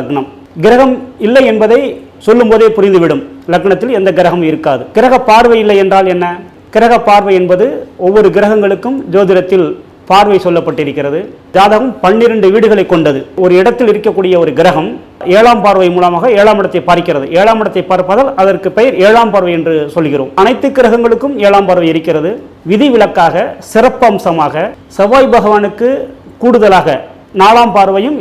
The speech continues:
எட்டாம் பார்வையும் இருக்கிறது. குரு பகவானுக்கு கூடுதலாக ஐந்தாம் பார்வையும் ஒன்பதாம் பார்வையும் இருக்கிறது. சனி பகவானுக்கு கூடுதலாக மூன்றாம் பார்வையும் பத்தாம் பார்வையும் இருக்கிறது. தற்போது உங்களுடைய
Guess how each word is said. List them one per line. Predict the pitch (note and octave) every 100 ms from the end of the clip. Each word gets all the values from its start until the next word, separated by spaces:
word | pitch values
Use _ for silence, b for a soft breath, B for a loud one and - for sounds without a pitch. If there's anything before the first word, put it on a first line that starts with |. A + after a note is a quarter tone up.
| G3
எட்டாம் | - G3 F#3
பார்வையும் | F3 E3 D#3
இருக்கிறது. | D3+ D#3 C#3+ E3+ B3 - - -
குரு | B3 C4+
பகவானுக்கு | B3+ A3+ A3+ G#3+ - C4+ C#4+ B3 - - - A#3
கூடுதலாக | A#3+ A#3 G#3 F#3 G3 F3+ - - - F#3
ஐந்தாம் | B3+ C4 B3
பார்வையும் | G#3+ G#3 G#3+ A#3 - E3
ஒன்பதாம் | F3+ F#3 F3 D#3+
பார்வையும் | D#3 D#3 D#3 F3+ - - -
இருக்கிறது. | D#3 D#3 D3+ D3+ G3+ -
சனி | G3+ C4
பகவானுக்கு | C4 G#3+ A3+ A3 - G#3+
கூடுதலாக | G#3+ G#3 G3 F#3 E3 E3+ E3 F3+
மூன்றாம் | G#3 A#3 A3+ G3+
பார்வையும் | F#3 F3 B3+ -
பத்தாம் | F#3+ G3+ G3+ F#3+
பார்வையும் | F3+ F3 E3+ D#3+
இருக்கிறது. | D#3 D#3 C3+ C3+
தற்போது | G#3 G#3+ B3 C#4
உங்களுடைய | G#3+ F#3